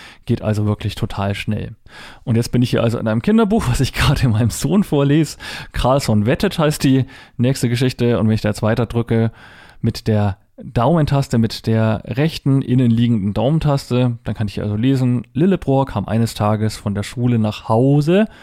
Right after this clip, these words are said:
Er war erbost und hatte eine große Beule, naja, und so weiter eben. Alternativ zur Daumentaste kann ich am Braillezeilenauslauf auch die mittlere der drei Tasten rechts am Ende der Braillezeile drücken.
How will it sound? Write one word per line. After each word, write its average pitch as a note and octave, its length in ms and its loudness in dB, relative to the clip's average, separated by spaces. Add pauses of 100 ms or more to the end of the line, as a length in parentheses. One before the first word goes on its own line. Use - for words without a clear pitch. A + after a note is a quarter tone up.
(560)
Er E3+ 340 2
war B2 260 2
erbost B2+ 460 0
und A2 180 -2
hatte A2 240 -2
eine G2+ 200 -2
große C#3 400 -2
Beule, A2 640 2
naja, A2+ 260 -2
und - 180 -8
so G2 120 -8
weiter F#2+ 260 -8
eben. G2+ 280 -4 (600)
Alternativ A#2 760 0 (220)
zur D3 160 -2
Daumentaste A#2 720 0
kann B2 160 -2
ich A2+ 120 -2
am G#2 160 0
Braillezeilenauslauf A2+ 1040 0
auch G#2 200 -4
die A2 200 -4
mittlere C3 560 0
der G#2+ 160 0
drei G#2+ 260 -4
Tasten G#2 640 -4
rechts A2+ 320 -4
am G2+ 80 -6
Ende G#2 180 -4
der G#2 120 -2
Braillezeile G#2 500 -2
drücken. C3 440 -2